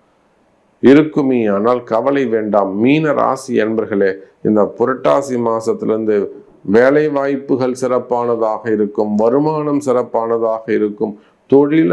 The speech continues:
அமைப்புகள் சிறப்பானதாக இருக்கும், தொழில்ல நல்ல முன்னேற்றங்கள் ஏற்படும். குறிப்பா உள்நாட்டு வேலை, வெளிநாட்டு வேலை, வெளிநாட்டு வேலையில நல்ல முன்னேற்றம், வெளிநாட்டுல தொழில் செய்யக்கூடியவங்களுக்கு நல்ல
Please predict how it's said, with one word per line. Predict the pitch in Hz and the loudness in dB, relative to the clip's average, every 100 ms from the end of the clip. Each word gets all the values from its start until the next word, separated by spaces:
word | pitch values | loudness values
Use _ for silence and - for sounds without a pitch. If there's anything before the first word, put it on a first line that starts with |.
| 160 | 2
அமைப்புகள் | 139 139 139 139 127 120 | 2 -2 -2 -2 -2 -2
சிறப்பானதாக | 123 117 117 113 110 107 104 104 110 | 0 0 0 -4 -2 0 0 0 0
இருக்கும், | 104 98 104 104 127 | 0 0 -2 -2 0
தொழில்ல | 147 156 156 143 127 | 2 2 2 0 0
நல்ல | 123 127 120 | 0 0 -2
முன்னேற்றங்கள் | 117 139 156 151 135 127 117 110 101 98 | 0 0 0 -2 -2 -2 -2 -2 -2 -4
ஏற்படும். | - 95 87 85 73 - _ _ _ _ _ _ _ _ _ _ _ _ - _ _ _ _ _ _ - | -4 -4 -4 -8 -10 -18 _ _ _ _ _ _ _ _ _ _ _ _ -20 _ _ _ _ _ _ 4
குறிப்பா | 143 143 151 151 127 120 | 6 6 4 2 2 2
உள்நாட்டு | 139 143 135 113 110 | 2 2 0 -2 -2
வேலை, | 110 107 120 135 113 | 0 0 0 0 0
வெளிநாட்டு | 113 135 139 131 131 110 104 | 0 2 2 0 0 0 2
வேலை, | 101 117 131 123 - - _ _ _ _ _ _ _ _ _ _ _ _ 107 | 0 -2 -2 -4 -6 -14 _ _ _ _ _ _ _ _ _ _ _ _ 4
வெளிநாட்டு | 135 156 147 123 120 | 6 6 2 0 0
வேலையில | 123 135 131 113 113 | 0 0 0 0 0
நல்ல | 117 127 113 | 0 0 0
முன்னேற்றம், | 107 123 131 101 123 120 | 0 2 2 0 -2 0
வெளிநாட்டுல | 120 139 139 123 123 104 | 0 0 0 -2 -4 0
தொழில் | 139 151 170 - | 0 4 2 2
செய்யக்கூடியவங்களுக்கு | 139 131 127 123 123 117 117 110 117 113 | 0 0 -2 -2 0 0 0 -2 -2 0
நல்ல | 123 | 2